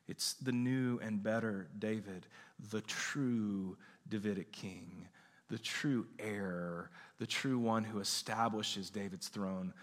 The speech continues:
forever, Jesus Christ. This is exactly what Paul's talking about in Romans eleven, when he talks about the Gentiles being a wild olive shoot who get grafted into the promise. And the promise is sealed and fulfilled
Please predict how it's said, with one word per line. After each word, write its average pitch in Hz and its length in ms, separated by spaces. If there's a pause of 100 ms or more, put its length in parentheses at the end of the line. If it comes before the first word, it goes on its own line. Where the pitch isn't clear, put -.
(120)
forever, 92 680 (360)
Jesus - 380
Christ. - 600 (340)
This - 180
is 107 120
exactly 107 720
what 110 180
Paul's 101 300
talking 101 360
about 90 220
in 92 120
Romans 98 340
eleven, 90 500 (280)
when 87 100
he - 60
talks 117 240
about 104 340
the 107 60
Gentiles 104 520
being 101 220
a 92 60
wild 101 500
olive 101 360
shoot - 440
who 110 80
get 104 300
grafted 98 680
into 92 400
the 76 120
promise. - 640 (1300)
And - 60
the - 60
promise 110 500
is 92 120
sealed 101 540
and 95 140
fulfilled 90 580